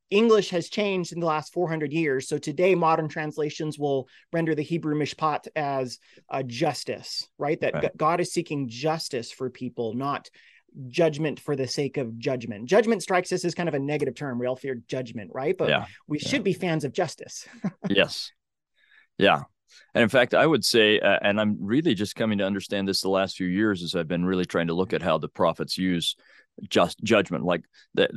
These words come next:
Speaker 2: the Isaiah in Isaiah chapter one will say, "Bring judgment," right? And he's not saying, "Go and judge people unrighteously," or anything. Uh, the prophets again and again talk about bringing judgment, and usually they're talking about taking care of people who can't take care of themselves. And so as a,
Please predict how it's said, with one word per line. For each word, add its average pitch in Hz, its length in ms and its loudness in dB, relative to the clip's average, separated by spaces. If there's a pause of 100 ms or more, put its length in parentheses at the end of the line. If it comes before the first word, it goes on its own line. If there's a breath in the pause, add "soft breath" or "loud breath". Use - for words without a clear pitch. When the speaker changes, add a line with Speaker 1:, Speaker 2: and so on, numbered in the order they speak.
Speaker 2:
the - 180 4
Isaiah 101 460 4
in 87 80 0
Isaiah 92 300 2
chapter 92 260 0
one 104 200 2
will 85 100 -2
say, 92 160 0
"Bring 117 320 2
judgment," 110 420 2
right? 90 200 0
And 98 140 0
he's 101 140 -2
not 117 180 2
saying, 101 220 0
"Go 95 160 2
and 90 120 -2
judge 85 300 -4
people 78 320 0
unrighteously," 76 520 -2
or - 20 2
anything. 80 240 -4 (320 loud breath)
Uh, 90 200 6
the 95 140 2
prophets 113 380 4
again 110 260 4
and 113 80 4
again 107 240 2
talk 95 200 0
about 92 260 0
bringing 98 360 2
judgment, 92 440 0
and 87 140 -2
usually 127 580 2
they're 101 160 0
talking 98 300 0
about 92 260 0
taking 117 380 -2
care 127 340 2
of 92 140 0
people 92 280 -2
who 90 40 0
can't 101 240 0
take 101 180 0
care 98 140 0
of 90 80 2
themselves. 90 440 0
And 92 80 -2
so 101 180 2
as 95 120 -2
a, 95 100 2